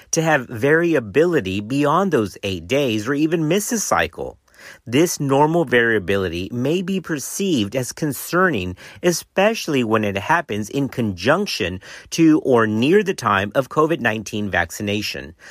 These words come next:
So this new study coming out in Obstetrics and Gynecology is very helpful, 'cause now we have some data that we can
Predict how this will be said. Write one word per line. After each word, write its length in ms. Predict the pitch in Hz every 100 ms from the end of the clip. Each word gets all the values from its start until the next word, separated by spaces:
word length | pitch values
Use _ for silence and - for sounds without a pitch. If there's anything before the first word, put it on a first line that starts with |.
| -
So 180 | - 190
this 300 | 170 185 -
new 180 | 180 214
study 380 | 214 156 139 131
coming 320 | 135 131 110
out 180 | 107 104
in 140 | 101
Obstetrics 540 | 95 - 117 - 113
and 120 | 101 92
Gynecology 720 | 92 92 - 131 131 101 104
is 140 | 110
very 340 | 107 123 160 170
helpful, 460 | 87 80 90 85 - - -
'cause 160 | 156
now 260 | 156 160 196
we 160 | 214
have 300 | 170 147 139
some 360 | - 160 160 135
data 360 | 98 117 131 95
that 120 | 98
we 120 | 98
can 260 | - 92